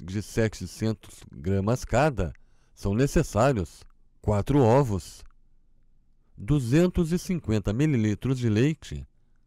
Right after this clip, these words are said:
duzentos e cinquenta mililitros de água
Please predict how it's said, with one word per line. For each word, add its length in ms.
duzentos 720
e 80
cinquenta 560
mililitros 680
de 160
água 560